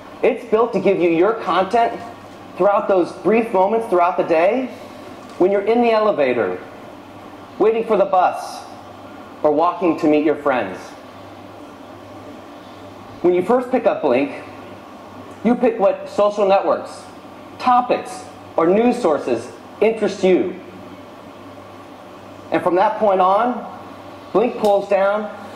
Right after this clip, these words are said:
the latest news and updates with fresh content coming into the feed.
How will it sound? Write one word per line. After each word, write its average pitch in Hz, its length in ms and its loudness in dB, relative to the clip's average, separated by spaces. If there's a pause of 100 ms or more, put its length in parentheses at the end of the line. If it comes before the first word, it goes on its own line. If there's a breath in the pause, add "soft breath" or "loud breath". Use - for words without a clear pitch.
(120)
the 147 100 4
latest 208 440 2
news 214 220 6
and 156 100 4
updates 214 640 2 (480)
with - 260 0
fresh 226 280 2
content 180 600 0 (180)
coming 165 280 2
into 151 260 2
the 127 120 0
feed. 113 420 0